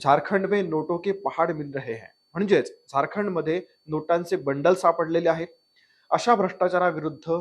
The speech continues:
मोदींकडून कारवाई होतीये, अशा पद्धतीनं त्यांनी भ्रष्टाचारांचा समाचार घेतलेला आहे.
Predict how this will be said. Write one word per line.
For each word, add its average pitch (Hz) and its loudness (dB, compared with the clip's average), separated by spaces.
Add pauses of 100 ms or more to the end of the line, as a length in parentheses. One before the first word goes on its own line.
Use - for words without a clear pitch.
(300)
मोदींकडून 170 4 (380)
कारवाई 185 8
होतीये, 147 -2 (380)
अशा 156 0
पद्धतीनं 180 0
त्यांनी 143 -6 (360)
भ्रष्टाचारांचा 151 2 (120)
समाचार 117 -4
घेतलेला 101 -10
आहे. 87 -16